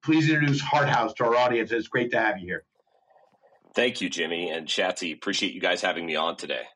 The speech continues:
Speaker 2: Excited to be here. Um, so, yeah, a little bit about me. I'm a lifelong restaurant guy.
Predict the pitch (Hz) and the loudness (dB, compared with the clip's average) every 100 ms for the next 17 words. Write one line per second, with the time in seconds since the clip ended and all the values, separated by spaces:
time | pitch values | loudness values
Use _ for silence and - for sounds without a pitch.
0 | _ - 85 76 69 76 73 65 - _ | _ -6 -4 -4 -6 -8 -8 -10 -12 _
1 | _ _ _ - 95 90 85 - _ _ | _ _ _ -2 0 -2 -6 -16 _ _
2 | - 131 123 110 101 123 175 - - 95 | -4 0 2 0 -2 0 0 0 -6 -8
3 | 117 117 113 107 98 110 101 101 95 110 | -6 -4 -4 -4 -4 -6 -4 -6 -4 -4
4 | 107 110 101 92 101 - 80 69 67 62 | -4 -4 -4 -4 -6 -6 -10 -10 -10 -10
5 | 58 | -12